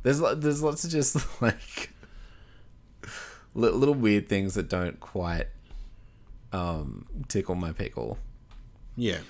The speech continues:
Speaker 1: However, like, the action sequences are pretty cool. There's lots of fun Star Wars-y shit. Like, I,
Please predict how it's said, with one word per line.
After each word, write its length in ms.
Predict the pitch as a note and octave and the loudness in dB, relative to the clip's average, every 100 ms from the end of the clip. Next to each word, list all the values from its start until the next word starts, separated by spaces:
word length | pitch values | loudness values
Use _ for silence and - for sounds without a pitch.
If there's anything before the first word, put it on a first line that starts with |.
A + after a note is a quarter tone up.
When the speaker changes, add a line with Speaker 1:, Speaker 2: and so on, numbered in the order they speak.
| - - - | -18 -14 -12
Speaker 1:
However, 720 | - C3+ C#3+ D#3 A2+ F2 C3 - - - - - - | -4 0 2 2 2 0 -4 -8 -20 -20 -20 -20 -8
like, 440 | - G2 F#2 E2+ - - | 0 2 2 -2 -10 -14
the 140 | - G#2+ | -6 -2
action 300 | - - D#3+ | -2 -2 -2
sequences 440 | D#3+ D3 D3 D3+ | -2 0 -2 -2
are 60 | D3+ | -2
pretty 220 | D#3 D3 | 0 0
cool. 420 | - D3+ D3 C#3+ | 2 2 4 2
There's 280 | - G2 F#2+ | 2 0 2
lots 180 | G#2+ - | 2 0
of 80 | B2+ | 0
fun 220 | B2 A#2+ | 2 2
Star 240 | - G2 | 2 4
Wars-y 320 | G2+ G#2 G#2 G#2+ | 4 2 2 0
shit. 420 | - G#2 G2+ - - - - - - - - - | 0 2 2 0 -8 -16 -16 -16 -16 -16 -16 -10
Like, 640 | - F#2 F2+ F2+ - - - - - - - - - - - | 0 0 2 -2 -6 -16 -20 -18 -18 -18 -16 -16 -16 -6 2
I, 180 | A2+ | 2